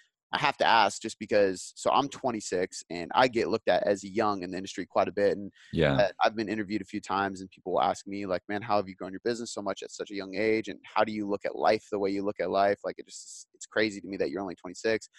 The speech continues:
Speaker 1: And as you're talking, that's what I'm thinking about you. I'm like, "Oh shit, I didn't know he was my age, let alone younger." Um,
Speaker 2: Yeah.
Speaker 1: what, i-,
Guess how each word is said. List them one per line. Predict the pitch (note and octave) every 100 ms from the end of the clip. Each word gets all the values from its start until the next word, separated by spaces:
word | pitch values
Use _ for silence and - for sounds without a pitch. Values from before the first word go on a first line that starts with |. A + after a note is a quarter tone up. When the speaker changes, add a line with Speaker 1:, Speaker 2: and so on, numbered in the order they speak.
| - _ -
Speaker 1:
And | B2+
as | C#3 B2
you're | D3+
talking, | - A2 - A2
that's | A2 -
what | G2
I'm | G#2
thinking | G#2+ G2
about | D#2+ D#2
you. | G#2 A2
I'm | F#2+
like, | F#2
"Oh | A#2+
shit, | - B2
I | F#2
didn't | G#2 F#2+
know | G2
he | F#2+ G2+
was | F2 F#2 _ _ _ -
my | G2 B2
age, | G#2 G2+ G2+ G2
let | F2+
alone | G#2 F#2 E2
younger." | G#2 B2 G2+ E2+ - - _
Um, | G#2+ G2
Speaker 2:
Yeah. | D#2 D2
Speaker 1:
what, | - D#2+ _ G#2+
i-, | B2